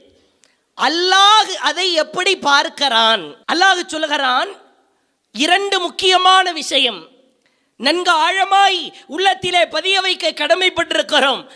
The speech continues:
அல்லாஹ் சொல்லுகிறான், "ஒலிய இளமல்லா அல்லதீன ஆமனு", உங்களுக்கு கொள்கையை சோதிக்கிற அந்த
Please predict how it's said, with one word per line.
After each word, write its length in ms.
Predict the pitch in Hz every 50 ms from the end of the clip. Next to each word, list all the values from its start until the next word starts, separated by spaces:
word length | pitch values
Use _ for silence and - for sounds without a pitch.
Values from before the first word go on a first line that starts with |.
| - _ _ - 269
அல்லாஹ் 360 | 339 392 403 403 381 359 -
சொல்லுகிறான், 680 | - 339 330 330 285 311 302 302 285 269 220 160 - _ _ _ -
"ஒலிய 460 | 233 311 330 349 359 330 311 330 370
இளமல்லா 1200 | 381 359 339 330 339 349 370 392 359 359 339 339 330 320 311 320 330 339 349 370 370 349 302 - - - _ _ _ _ _ _ _ _ _ _ _ -
அல்லதீன 760 | 302 359 370 370 370 339 339 370 392 403 403 392 381 370 370
ஆமனு", 880 | 349 302 302 311 339 370 392 381 349 339 320 330 359 370 349 302 - - - - _ _ _ _ _ _ _ _ _ _ _ _ _ _ _ _ _
உங்களுக்கு 1000 | 220 277 320 330 349 339 339 339 320 - - - 339 349 370 370 370 349 370 - _ _ _ _ _ _ _ _ _ _ _ _ -
கொள்கையை 680 | - 294 330 381 403 381 381 381 370 381 359 320 - -
சோதிக்கிற 800 | 320 311 349 381 392 392 381 - 370 349 339 330 320 285 175 - - _ _ _ _ _ _ _ _ _ _ _ _ _
அந்த 580 | - - 302 339 339 349 349 339 320 262 202